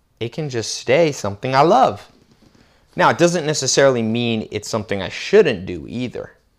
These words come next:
right? You might be getting confused. "Well, I don't," you do, you don't. No. It's nuanced. The answer, the devil's in the details. Beware of people generalizing answers. "Oh, you wanna know what you should do? Just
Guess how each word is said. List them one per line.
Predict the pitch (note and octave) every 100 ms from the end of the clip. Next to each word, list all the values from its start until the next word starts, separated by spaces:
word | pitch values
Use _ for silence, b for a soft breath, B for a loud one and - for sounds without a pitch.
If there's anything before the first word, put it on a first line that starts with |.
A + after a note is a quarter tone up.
| _ _ _ _ _ _ _ _ _
right? | G#2 G#2+
You | -
might | A2+ A2
be | A2
getting | A2 G#2+
confused. | G#2 A#2+ A2
"Well, | A2 G#3 G#3
I | E3+
don't," | G3 F3+ C3+ b b b -
you | G#2+
do, | C3+ B2+
you | A#2+
don't. | G#2+ B2 A#2+ - _ _ _ _ _ -
No. | D#3 F#3 - _ _ _ _ _ _ _ _ -
It's | A#2+ D3+
nuanced. | E3+ G#3+ F#3+ G#2+ - - - _ _ _ _ _
The | A#2
answer, | C3 E3 F#3 - D3+
the |
devil's | A#2 C#3 D#3+ D#3+
in | D3+
the | B2+
details. | A#2 F3 D#3+ A#2 G2+
Beware | G2 C#3 F#3+ F3+ G3+
of | F3+ -
people | F#3+ F#3+ A#2 G2+ B B B
generalizing | C3+ E3 E3 A2+ G#2 G2+ G2+ G#2+
answers. | C#3 A#2 G2
"Oh, | F3 A#3 E3
you | C3 C3+
wanna | E3 D#3+
know |
what | E3 D#3+
you | D3+
should | B2
do? | C3 E3+
Just | D#3+ C#3+